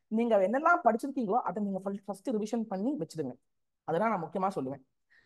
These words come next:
And finally, I have to tell you one more thing. Soon I will release a video for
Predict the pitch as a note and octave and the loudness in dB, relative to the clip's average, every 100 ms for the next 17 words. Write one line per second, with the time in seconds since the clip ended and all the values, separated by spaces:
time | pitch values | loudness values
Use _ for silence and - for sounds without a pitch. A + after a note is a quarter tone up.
0 | _ - D4+ E4+ C#4 B3+ D4 D#4 A#3+ A#3 | _ 2 2 4 6 6 6 8 8 8
1 | A#3 A3 A3+ F#3 G3+ G#3+ G3+ E4 _ _ | 2 4 4 4 4 2 0 -4 _ _
2 | _ _ _ _ _ _ _ _ _ - | _ _ _ _ _ _ _ _ _ -18
3 | - D4+ E4 F4+ A3+ A#3+ A#3+ A3 A#3+ C4+ | -2 2 2 4 6 6 4 2 2 2
4 | C4+ G3+ G3 G#3 A3 F#3 G#3+ | 0 0 2 4 4 6 4